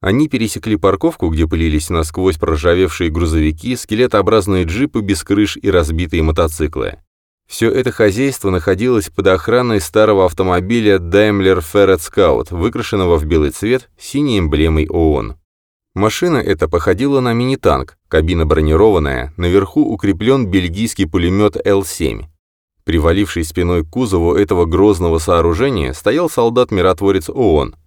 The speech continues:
Он кинул их подозрительным взглядом, когда они проходили мимо. Олден заметил удивление Грея. «Такие лагеря, как этот, необходимо охранять.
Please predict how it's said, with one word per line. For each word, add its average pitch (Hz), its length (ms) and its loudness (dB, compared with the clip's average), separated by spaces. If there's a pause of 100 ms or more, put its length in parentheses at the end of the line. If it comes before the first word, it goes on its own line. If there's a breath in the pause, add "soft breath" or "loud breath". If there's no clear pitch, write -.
(140)
Он 78 160 0
кинул 78 380 0
их 78 140 -4
подозрительным 78 640 0
взглядом, 78 460 -2
когда 78 320 -2
они 117 200 -6
проходили 76 520 -2
мимо. 64 360 -6 (640)
Олден 151 400 2
заметил 104 500 0
удивление 80 480 0
Грея. 64 480 -4 (560)
«Такие 85 440 0
лагеря, 85 460 2
как 85 200 -2
этот, 95 240 0
необходимо 85 540 0
охранять. 82 580 -2